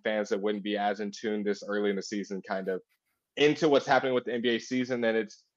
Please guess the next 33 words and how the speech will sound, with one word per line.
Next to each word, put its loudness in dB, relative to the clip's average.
it's 0
hopefully 4
struck 2
some, -2
you 0
know, 4
some -6
interesting -4
kind 0
of 0
narratives 4
and -4
some -8
cool -2
things -2
that 2
we 0
wouldn't 4
have -6
seen 0
this 0
early 4
that, 0
like 2
we 4
were 2
talking 0
about 4
earlier, 4
most 2
people -4
tune 0
in 2